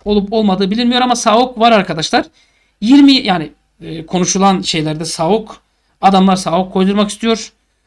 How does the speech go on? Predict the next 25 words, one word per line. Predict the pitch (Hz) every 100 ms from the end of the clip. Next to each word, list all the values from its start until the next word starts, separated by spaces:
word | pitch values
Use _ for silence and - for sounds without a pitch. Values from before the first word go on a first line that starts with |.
| _ _
E, | 160 151 147 156
biz | 220 202 180 - _
koydurmak | - 165 196 220
istemiyoruz. | - 226 233 233 233 - _ _ -
Az | 214 220 -
koydurmak | 226 233 233 -
istiyorlar, | 269 302 320
biz | 247
çok | 220 -
koydurmak | 170 156 143 -
istiyoruz. | 165 175 - _ _ _ _ _ _ -
Bizim | 302 269 226
yani | 220 233
yedi | 294 294
milyon | 285 262 240
euro | 233 208
satın | 208 233 247
alma | 240 233
opsiyonu, | 202 185 180
hatta | 185 190
zorunlu | 165 214 262 254
satın | 220 208
alma | 190 180
opsiyonuyla | 175 - 180 202
gidebilir. | 208 208 180 165 -